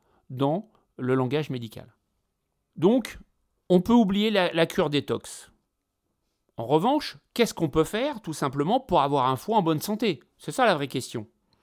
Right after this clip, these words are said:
Alors évidemment, ne pas consommer trop d'alcool. Et donc, je vous ai indiqué tout à l'heure les recommandations de l'O M S. Il faut é-, également ne pas consommer trop de sucre.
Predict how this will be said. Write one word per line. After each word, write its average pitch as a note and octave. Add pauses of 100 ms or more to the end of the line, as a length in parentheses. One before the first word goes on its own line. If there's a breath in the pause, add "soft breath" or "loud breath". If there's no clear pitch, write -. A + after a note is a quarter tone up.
(360 soft breath)
Alors A#2
évidemment, D3 (500 soft breath)
ne C3+
pas A#3
consommer F3
trop F#3
d'alcool. D3+ (180)
Et A2+
donc, B2
je G#2
vous A#2
ai B2+
indiqué A#2
tout A#2
à B2+
l'heure G#3 (340 loud breath)
les D#3
recommandations D3+ (140)
de D3+
l'O D#3
M B2
S. - (720)
Il C#3+
faut D#3+
é-, D#3
également E3+ (260)
ne C#3+
pas A#3 (200)
consommer F3+
trop F3
de F3
sucre. -